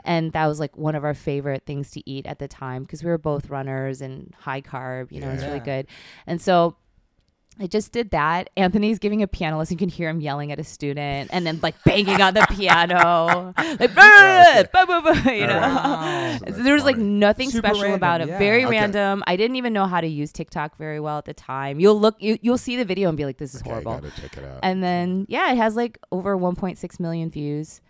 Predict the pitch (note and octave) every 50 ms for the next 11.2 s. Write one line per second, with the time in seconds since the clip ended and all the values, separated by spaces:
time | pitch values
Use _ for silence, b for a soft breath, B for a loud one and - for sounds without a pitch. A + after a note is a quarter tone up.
0 | _ _ - - - - - - F3 - B1 A#1+ A#1 - D#3 E3+ F3 - - -
1 | E3+ E3 D#3+ - - F#3 - - F#3 E3 E3 E3 E3 D#3+ D3+ D3+ D3+ D3+ D3+ D3
2 | D3 D3 C#3+ C#3 D3+ D3 C#3+ C3+ C#3 - - - D3 C#3+ C#3 C#3+ C#3+ - D3+ D3
3 | D3 - - C#3+ C#3+ C#3 C#3 C#3 C#3+ C#3 C#3 C#3 C#3 C#3 C#3 C#3 C#3 - - -
4 | - - - - B3+ C#4+ D4 C#4+ - - D2+ C#2 C#2+ C#2+ - G2 A#2+ C3+ D3 -
5 | - - - C#3+ D#3 C3+ - - - - - A2+ - - - - - - - -
6 | F#3+ - - F3+ F3+ F3 F3+ F3 E3+ E3+ E3 - - F#3 G#3 G#3 F3+ - G#3 G3+
7 | F#3 F#3+ E3+ D3+ E3 F3+ F#3 G3+ F#3+ D#3+ D3 C#3+ C#3+ C#3 C3+ C3+ C3+ C3+ C3 B2+
8 | B2+ - - C3 B2+ D#3+ D#3 - D#3+ C#3 C#3+ D#3+ E3 - - G#3 G3+ F3 D#3 C3
9 | C#3 C#3 C#3+ C3 - - D3 C#3+ D3+ D#3 D#3 D3 - - D#3 D3+ D#3 E3 E3 D3
10 | B2+ A2+ A2+ A2+ A#2 A2+ - - _ _ _ _ _ _ - A3 B3 B3+ - D4
11 | D4+ E4+ E4+